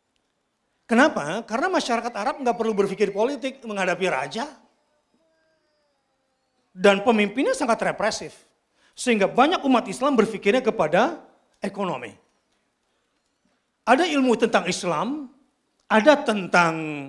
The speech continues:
apalagi apa gerakan-gerakan Islam di sana, tapi pada lingkungan-lingkungan kampus dan aktivis saja.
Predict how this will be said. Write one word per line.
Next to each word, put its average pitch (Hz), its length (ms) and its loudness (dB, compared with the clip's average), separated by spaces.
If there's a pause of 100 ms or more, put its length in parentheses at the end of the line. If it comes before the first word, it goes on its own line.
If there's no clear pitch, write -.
(880)
apalagi 160 600 0 (760)
apa 180 400 0
gerakan-gerakan 208 720 4
Islam 185 320 -4
di 170 80 -6
sana, 208 160 -4
tapi 254 240 0
pada 226 640 4
lingkungan-lingkungan 247 1120 2 (320)
kampus 208 480 -4
dan 226 400 0 (400)
aktivis 165 480 -10
saja. 123 240 -18